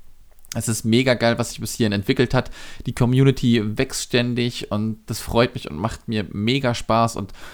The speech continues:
mit dieser Plattform von diesem Award haben wir dann so ein bisschen die Chance auch noch, die virtuelle Assistenz ein bisschen bekannter zu machen, noch ein bisschen weiter rauszubringen in die Welt.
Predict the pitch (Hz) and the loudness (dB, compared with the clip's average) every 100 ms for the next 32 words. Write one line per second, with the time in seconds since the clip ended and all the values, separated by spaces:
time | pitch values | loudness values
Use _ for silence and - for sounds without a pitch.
0 | - 110 117 117 120 - 135 - - 143 | -8 -4 0 2 4 4 4 2 -2 0
1 | 135 131 117 120 101 104 117 156 165 - | 0 0 0 0 0 0 0 0 -2 -6
2 | 110 156 131 131 123 113 107 - 120 117 | -4 -4 -2 -2 -2 -6 -8 -8 -6 -2
3 | 147 - 123 120 - 135 156 127 - 123 | -4 -2 -2 0 0 -2 0 -2 0 -2
4 | 127 - - - - - 113 113 113 107 | -2 -6 -20 -20 -20 -4 4 8 8 6
5 | 82 107 135 147 113 110 113 139 143 - | 4 2 2 2 2 2 0 0 0 -2
6 | 143 170 151 110 - 202 220 147 - 143 | -4 -2 -2 -2 0 -2 0 -2 0 -2
7 | 143 147 131 117 127 135 131 117 117 123 | -2 -4 -6 -4 -4 -4 -4 -2 -2 -2
8 | 117 110 147 - 131 120 120 120 113 117 | 0 0 -2 -4 -4 -4 -2 -2 0 2
9 | 120 | 2